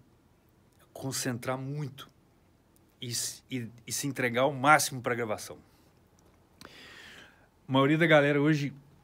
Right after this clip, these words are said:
é, principalmente galera mais nova, que, que foi mal instruída sobre gravação, sobre essas coisas, não consegue entender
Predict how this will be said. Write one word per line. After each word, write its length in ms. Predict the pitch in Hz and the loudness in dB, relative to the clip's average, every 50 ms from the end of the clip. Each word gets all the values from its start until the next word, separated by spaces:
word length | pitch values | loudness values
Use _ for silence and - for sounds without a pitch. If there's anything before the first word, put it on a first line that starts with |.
| _ _ _ _ _ _ _ _ _ _ - | _ _ _ _ _ _ _ _ _ _ -6
é, 560 | 143 139 139 135 127 127 127 120 113 113 107 - | -2 0 0 2 2 2 2 0 0 0 -4 -4
principalmente 500 | - 170 175 - 196 185 190 190 185 - | -6 -6 -4 -4 -4 -4 -4 -6 -8 -8
galera 320 | 160 151 165 160 170 165 | -4 0 0 0 0 0
mais 220 | 160 160 156 135 117 | 0 0 -2 -2 0
nova, 360 | 110 120 127 143 151 139 127 | 0 2 4 4 4 2 0
que, 180 | - - - 110 | -4 -6 -14 -14
que 180 | - - 123 117 | -12 -10 -10 -10
foi 580 | 101 - - - - - - - 135 135 135 | -10 -12 -18 -20 -20 -16 -8 -4 -2 -2 -2
mal 340 | 123 123 120 123 123 135 139 | -2 -2 0 0 0 0 0
instruída 640 | 131 110 - - 123 117 113 113 123 135 123 113 101 | -2 -6 -6 -6 -4 -2 -2 0 -2 -2 -2 -4 -4
sobre 260 | - - 110 110 107 | -4 -4 -4 -4 -2
gravação, 600 | 98 104 104 101 104 95 - - - 101 104 107 | -2 -2 -2 -2 -4 -6 -8 -10 -10 -8 -8 -8
sobre 280 | 101 - 107 98 98 98 | -8 -8 -8 -8 -8 -10
essas 220 | 92 90 98 95 | -10 -10 -14 -16
coisas, 360 | - - - 104 104 101 101 | -14 -10 -8 -8 -6 -6 -8
não 140 | 104 107 113 | -8 -10 -10
consegue 400 | 117 - 120 113 - 117 110 117 | -8 -8 -6 -4 -2 -2 -2 -2
entender 480 | 117 113 131 113 101 101 107 107 101 | -4 -4 -4 -4 -4 -4 -4 -6 -6